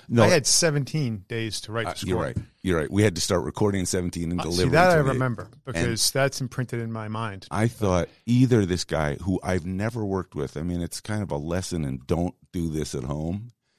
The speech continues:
Speaker 1: You wanna go with the guy that's proven the young lady that has scored something for you, you know will deliver.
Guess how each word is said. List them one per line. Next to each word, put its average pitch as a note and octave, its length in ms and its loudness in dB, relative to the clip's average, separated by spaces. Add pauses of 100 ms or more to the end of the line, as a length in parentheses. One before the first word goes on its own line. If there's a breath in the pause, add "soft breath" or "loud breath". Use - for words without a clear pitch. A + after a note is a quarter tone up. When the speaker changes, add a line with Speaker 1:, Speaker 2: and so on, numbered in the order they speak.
(100)
Speaker 1:
You F#2+ 140 -8
wanna F#2 220 -6
go F2+ 180 -8
with F2 180 -8
the - 120 -14
guy F#2+ 420 -14
that's F#2+ 300 -18 (320 loud breath)
proven A2 680 -8
the F#2+ 220 -8 (380 soft breath)
young A2+ 360 -4
lady A2 380 -6
that G2+ 140 -4
has F#2+ 180 -4
scored G#2+ 640 -4 (240)
something G#2+ 640 -4
for G#2 300 -4
you, G#2 200 -2
you G2 200 -4
know G2+ 200 2
will G#2+ 140 -4
deliver. F2+ 400 -8